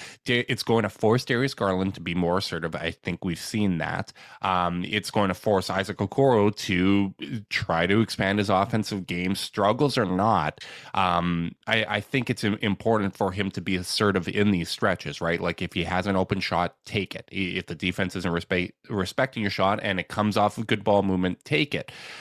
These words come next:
Uh, I, I think the pressing is a little bit much, but we saw e-, even in Summer League, right, when Evan Mobley was asked to do a little too much without the supporting guys around him,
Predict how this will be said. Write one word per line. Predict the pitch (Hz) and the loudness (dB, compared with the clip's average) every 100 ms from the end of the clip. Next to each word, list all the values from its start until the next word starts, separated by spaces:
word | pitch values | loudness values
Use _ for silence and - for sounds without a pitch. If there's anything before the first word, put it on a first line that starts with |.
| - - | -8 0
Uh, | 92 87 82 | 2 2 2
I, | 101 101 | 0 0
I | 95 | -2
think | 110 92 | -2 -2
the | |
pressing | - 110 101 - 120 | -2 0 0 0 0
is | 117 | 2
a | |
little | 131 131 131 | 2 4 4
bit | 143 139 | 2 2
much, | 147 151 - | 2 0 0
but | 110 101 - 123 - - | 0 0 -6 -16 -4 2
we | 143 | 2
saw | - 170 202 | 4 4 4
e-, | - | 2
even | 156 160 139 | 0 0 0
in | 135 98 | 0 0
Summer | - 117 104 | 0 2 2
League, | 82 78 95 | 2 0 0
right, | 87 98 | 0 2
when | 101 95 92 | 2 2 0
Evan | 104 107 101 | -2 2 4
Mobley | 92 95 90 | 4 4 4
was | 87 87 | 2 2
asked | 87 85 - | 0 0 -2
to | |
do | 95 95 | 2 2
a | |
little | 85 87 90 87 | 2 2 0 -2
too | - 95 | 0 0
much | 87 87 87 - | 2 0 -2 -6
without | 82 92 87 85 _ _ _ | -2 0 0 0 _ _ _
the | 98 92 | -6 -4
supporting | 85 98 - 95 90 90 90 85 | -4 -4 0 2 2 2 -2 0
guys | 87 90 87 | 0 0 0
around | 85 90 90 95 | 0 2 2 0
him, | 90 | -2